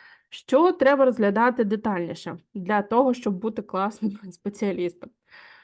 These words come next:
По-перше, бізнес-частина. Ви повинні розуміти тут бізнес, а, свою аудиторію. Ви повинні розуміти свій бізнес, тобто які в нього є цінності, на чому він базується, як взагалі будуються ваші, а, процеси побудови вимог,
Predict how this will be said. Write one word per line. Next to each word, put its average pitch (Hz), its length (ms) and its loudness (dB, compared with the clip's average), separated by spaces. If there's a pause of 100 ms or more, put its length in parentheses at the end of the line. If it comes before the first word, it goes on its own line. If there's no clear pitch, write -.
(100)
По-перше, 240 540 0
бізнес-частина. 254 1040 -2
Ви 214 220 -4
повинні 262 440 -4
розуміти 208 540 -6
тут 190 220 -8
бізнес, 220 600 -4
а, 190 240 -2
свою 202 340 -6
аудиторію. 190 640 -4
Ви 190 180 -6
повинні 247 400 0
розуміти 208 460 -4
свій 220 340 -6
бізнес, 170 500 -6
тобто 175 380 -6 (260)
які 208 240 0
в 262 40 0
нього 262 240 2
є 254 140 2
цінності, 180 720 -2
на 175 120 -6
чому 240 260 -4
він 262 160 -2
базується, 196 760 0 (320)
як 240 160 -2
взагалі 247 360 0
будуються 220 460 -4
ваші, 220 680 -4 (360)
а, 196 260 0
процеси 208 1040 -4
побудови 196 500 -4
вимог, 196 720 -4